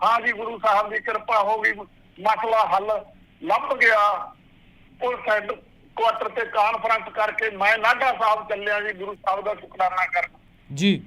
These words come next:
Speaker 1: ਵੱਡੀ ਇਹਨਾਂ ਦੀ ਬੇਵਿਸ਼ਵਾਸੀ ਇਹਨਾਂ ਤੇ ਪੈਦਾ ਹੋ ਗਈ ਤੇ ਜਿਹਦੇ ਵਿੱਚੋਂ ਫਿਰ ਉਹ ਸਾਰੀਆਂ ਗੱਲਾਂ ਉੱਭਰੀਆਂ ਵੀ ਇਹ ਜਾਂਚ ਨਹੀਂ ਕਰਵਾ ਸਕਦੇ,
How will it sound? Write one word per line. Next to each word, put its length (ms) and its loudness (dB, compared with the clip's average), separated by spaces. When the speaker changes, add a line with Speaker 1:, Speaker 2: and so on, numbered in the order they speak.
Speaker 1:
ਵੱਡੀ 300 -2
ਇਹਨਾਂ 260 2
ਦੀ 120 -6
ਬੇਵਿਸ਼ਵਾਸੀ 800 0
ਇਹਨਾਂ 220 2
ਤੇ 100 -4
ਪੈਦਾ 400 4
ਹੋ 180 -2
ਗਈ 220 4
ਤੇ 120 -2
ਜਿਹਦੇ 340 0
ਵਿੱਚੋਂ 260 -4
ਫਿਰ 140 -2
ਉਹ 160 -6
ਸਾਰੀਆਂ 420 2
ਗੱਲਾਂ 160 2
ਉੱਭਰੀਆਂ 420 -2
ਵੀ 100 -2
ਇਹ 260 0
ਜਾਂਚ 400 0
ਨਹੀਂ 140 -8
ਕਰਵਾ 500 0
ਸਕਦੇ, 360 -4